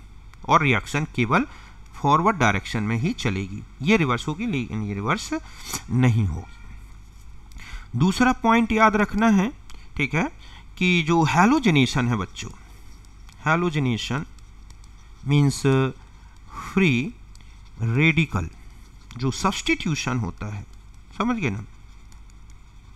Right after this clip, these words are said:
takes place three step, in three step, ये तीन स्टेप्स में होता है।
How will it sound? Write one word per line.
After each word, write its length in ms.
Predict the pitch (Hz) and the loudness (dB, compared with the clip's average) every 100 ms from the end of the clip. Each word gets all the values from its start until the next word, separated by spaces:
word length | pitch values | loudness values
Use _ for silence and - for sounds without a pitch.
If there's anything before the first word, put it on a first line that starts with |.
| - - - - | -20 -20 -10 2
takes 240 | 185 - | 2 2
place 380 | - 131 107 110 - - - - - - - - - - - - - - - - - - - - - - - - - - - | 0 2 2 0 -8 -16 -20 -20 -20 -20 -20 -20 -20 -20 -20 -20 -20 -20 -20 -20 -20 -20 -20 -20 -20 -20 -20 -20 -20 -20 -6
three 180 | 175 165 | 0 0
step, 320 | - - 107 - - - - - - 135 | -2 -6 -10 -14 -18 -20 -20 -20 -8 -2
in 140 | 143 | -2
three 260 | - 120 98 | 0 -2 -4
step, 320 | - 90 90 - - - - - - - - - - - - - - - - - - | -6 -14 -14 -18 -20 -20 -20 -20 -20 -20 -20 -20 -20 -20 -20 -20 -20 -20 -20 -20 -2
ये 100 | 147 - | -2 0
तीन 240 | - 277 269 | 4 6 4
स्टेप्स 440 | - 147 135 - | 2 0 -2 -2
में 120 | 165 | -2
होता 360 | 165 95 - 101 | 0 -2 -4 -8
है। 120 | 101 | -10